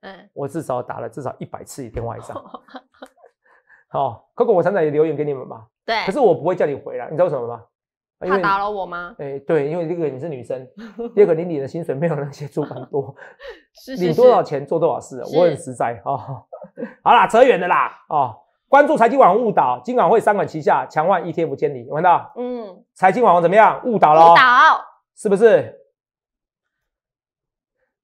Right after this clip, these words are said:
Speaker 2: 金管会规划对投信与网红合作强化管理啊，有没有看到？
Speaker 1: 嗯。
Speaker 2: 有没有看到？
Speaker 1: 合作。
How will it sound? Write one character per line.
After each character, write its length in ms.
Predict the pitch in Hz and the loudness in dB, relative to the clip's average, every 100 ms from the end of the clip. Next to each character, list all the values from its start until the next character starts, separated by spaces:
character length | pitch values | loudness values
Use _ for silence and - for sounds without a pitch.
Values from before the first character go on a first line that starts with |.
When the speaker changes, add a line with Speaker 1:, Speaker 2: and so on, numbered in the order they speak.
| _ _ _ | _ _ _
Speaker 2:
金 120 | - | 0
管 140 | 262 220 | 4 6
会 80 | |
规 180 | 233 233 | 6 8
划 200 | 226 208 | 8 8
对 140 | 247 202 | 6 2
投 220 | 160 180 | 4 2
信 220 | 214 165 | 2 -4
与 60 | 147 | -2
网 200 | 143 131 | -2 -2
红 160 | 139 | -4
合 140 | 131 143 | -4 -2
作 140 | 170 | -2
强 120 | 151 | -2
化 140 | 160 156 | -4 -4
管 180 | 135 | -6
理 140 | 143 123 | -8 -8
啊， 60 | |
有 60 | 117 | -8
没 40 | |
有 20 | 139 | -6
看 60 | |
到？ 340 | 147 127 107 _ _ _ _ | -4 -4 -8 _ _ _ _
Speaker 1:
嗯。 320 | 233 220 202 185 | -18 -18 -14 -6
Speaker 2:
有 60 | |
没 60 | 165 | -2
有 40 | |
看 0 | |
到？ 180 | 180 151 123 - | 2 0 -2 -16
Speaker 1:
合 200 | 196 208 | -20 -20
作。 360 | _ 110 190 | _ -20 _